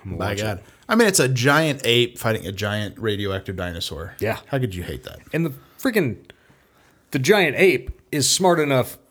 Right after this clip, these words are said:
Speaker 1: to rip off a scale and turn it into a freaking battle axe. Like, holy hell.
Speaker 2: Hell yeah.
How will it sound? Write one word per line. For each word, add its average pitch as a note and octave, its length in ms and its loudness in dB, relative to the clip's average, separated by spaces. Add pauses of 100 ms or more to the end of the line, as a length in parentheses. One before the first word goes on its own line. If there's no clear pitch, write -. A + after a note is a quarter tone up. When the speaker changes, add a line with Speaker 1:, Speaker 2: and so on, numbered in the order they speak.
(680)
Speaker 1:
to C3 460 2
rip C3+ 400 0
off D3 320 4
a B2 120 0
scale A#2 480 4
and G#2+ 80 0
turn C3 180 2
it B2 60 0
into A2+ 200 0
a - 60 0
freaking A2 280 -2
battle A2 320 2
axe. - 340 -2 (680)
Like, F2 300 -10 (720)
holy E3+ 240 4
hell. C#3 340 2 (180)
Speaker 2:
Hell C3 200 4
yeah. A#2+ 280 2